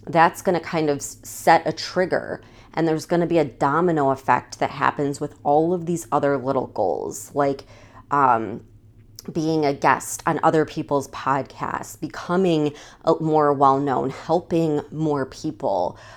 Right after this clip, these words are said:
Um, and then, you know, there's income goals related to that, the more people that you can impact. So, um, once you hit those income goals, it helps create more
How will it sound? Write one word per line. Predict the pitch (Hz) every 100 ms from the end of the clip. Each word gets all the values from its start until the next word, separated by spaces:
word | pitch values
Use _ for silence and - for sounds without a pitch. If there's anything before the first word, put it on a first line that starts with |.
| - -
Um, | 156 147 147 143 - 160
and | 160
then, | 151 147 147
you | 160
know, | 143
there's | 143 143
income | - 165 202 - 151
goals | 135 135 135 -
related | 143 131 165 156 127
to | 117
that, | 131 131
the | 135
more | 139 135
people | - 160 147
that | 139
you | 143 143
can | - 143
impact. | - 156 147 139 147 -
So, | - - 156 151 156 - - - - 151
um, | 151 143 143 139
once | 151 160 160 160 -
you | 160 151
hit | 151 - 165
those | 165 147
income | - 208 202 - 143
goals, | 135 101 101 -
it | 156
helps | - - 147 - -
create | - 156 151 147 156
more | 147 143 139 143 139